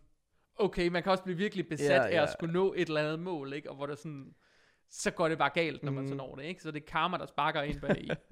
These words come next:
Speaker 2: <laughs> Ja.
Speaker 1: Nå, men det næste, jeg har skrevet på min liste, øhm, det er også noget, vi har snakket om mange gange, det er at fokusere på noget progression i det, du laver. Øhm, ikke tempoet for, altså ikke hvor hurtigt du skaber progression, men det at fokusere på, at det skal være der.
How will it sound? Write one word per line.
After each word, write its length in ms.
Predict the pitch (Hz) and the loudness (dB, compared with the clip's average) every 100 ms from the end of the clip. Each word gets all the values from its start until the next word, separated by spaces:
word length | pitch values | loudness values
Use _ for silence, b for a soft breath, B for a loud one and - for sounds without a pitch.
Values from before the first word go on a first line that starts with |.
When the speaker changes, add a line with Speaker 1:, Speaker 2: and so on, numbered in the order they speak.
| 135 | -10
Speaker 2:
<laughs> 280 | _ _ - | _ _ -4
Ja. 200 | 127 131 147 _ _ _ _ - | -2 -2 -4 _ _ _ _ -14
Speaker 1:
Nå, 80 | 160 | -12
men 80 | 165 | 4
det 100 | 180 | 6
næste, 200 | 220 220 | 6 4
jeg 40 | 202 | 2
har 40 | |
skrevet 220 | - 175 | 2 -2
på 60 | 156 | 0
min 160 | 151 | -2
liste, 360 | 147 147 - - - _ _ _ _ - | -2 -4 -6 -14 -16 _ _ _ _ -2
øhm, 640 | 151 151 156 156 156 151 - | 0 0 -4 -6 -8 -6 2
det 60 | |
er 40 | 180 | 2
også 120 | 165 | 2
noget, 80 | 151 | -2
vi 60 | |
har 40 | 143 | -4
snakket 280 | 147 143 | -4 -4
om 60 | 143 | -4
mange 240 | 135 147 | -6 -8
gange, 280 | 151 143 151 160 | -6 -8 -6 0
det 60 | |
er 80 | 156 | 2
at 180 | 147 143 | 2 0
fokusere 300 | - 156 226 | -8 -4 -4
på 80 | 170 | -2
noget 140 | 151 139 | -4 -6
progression 560 | 165 - 156 285 220 | -8 -8 -6 -4 -4
i 40 | 165 | -4
det, 120 | 175 | -4
du 80 | 190 | -2
laver. 320 | 185 190 226 b b b b - | 0 0 -4 b b b b -4
Øhm, 340 | 160 160 165 - | 0 0 0 -6
ikke 180 | 247 - | -6 -2
tempoet 540 | 185 247 294 185 151 | -2 0 0 0 0
for, 100 | - | -2
altså 260 | 170 - - | -4 -4 -4
ikke 160 | 143 151 | -6 -4
hvor 220 | 147 - - | -8 -6 -4
hurtigt 280 | 240 311 | -6 -4
du 40 | 185 | -10
skaber 280 | - 190 170 | -8 -6 -6
progression, 520 | - 185 190 220 160 | -8 -10 -10 -10 -8
men 120 | 143 | -6
det 100 | 175 | -4
at 60 | 175 | -2
fokusere 440 | 151 143 - 269 | -4 -6 -2 -2
på, 160 | - 151 | 0 -4
at 120 | - | -4
det 80 | 143 | -12
skal 180 | - | -12
være 260 | 135 143 185 | -8 -2 0
der. 160 | 190 | 0